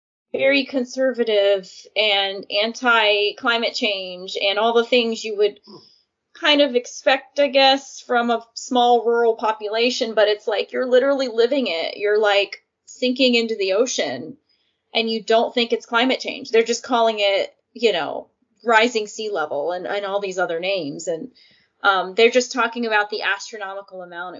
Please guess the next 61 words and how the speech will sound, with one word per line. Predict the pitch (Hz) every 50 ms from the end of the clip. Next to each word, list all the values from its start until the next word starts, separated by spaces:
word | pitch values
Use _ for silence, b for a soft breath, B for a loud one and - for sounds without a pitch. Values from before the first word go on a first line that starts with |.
| -
it's | - - - - -
gonna | 196 175 170
cost | - - 175 165 165 185 - - - - -
to | 151 139 - - _
fix | _ - - 285 - -
this | - 247 247 240 226 220 214 214 214 -
and | 185 147 - 170 165 156 143 -
blah, | 202 202 190
blah, | 185 185
blah. | 185 247 247 226 214 208 202 190 190 190
And | 185 185
I'm | 185 190
just | 190 196 202 190 - -
like, | 180 165 170 160 143 - _
I | - 254 262
don't | 277 254 214
know. | 196 180
I | 190
was | 202 226
just, | 240 277 254 -
like, | 277 277 -
really | 208 220 208 208
frustrated | 208 - 196 190 190 - - 190 185 185 196 190
by | 180 185 180
the | 175 175 170 175 170 b b b b b b b _ _
point | _ - 269 247 247 254
that | 262 233 214 - - - -
I | - 202 208
stopped | 208 - - 233 214 202 214 220 220 -
and | - 208 208
then, | 196 196 196 196 202 202 -
um, | - 175 175 165 170 165
I | 170 190
checked | - - 226 220 - 240
it | 202
out | 175 180 180 - -
from | - 196 185
a | 180
library, | 180 175 175 175 170 180 170 165 165 160 165 160 165 160
a | 170
digital | 170 190 180 180 180 175 170
version, | 170 180 175 170 180 202 208 208 214
and | 202 180 165
it, | 165 156 - - -
I | - 180
didn't | 175 185 175 180 - - - - - - _
wanna | - 185 196 196 185
mess | 185 185 175 - -
with | 202 190
renewing | 185 226 220 220 233 254 277 277 277
it. | 277 277 277 269
And | 240 233
I | 214 202
was | 202 208 208
just | 214 208 -
like, | 208 196 196
you | 214 226
know, | 220 214 214 214
it's | 208 202 202 - - 196
not | 170 -
worth | - 151 165 -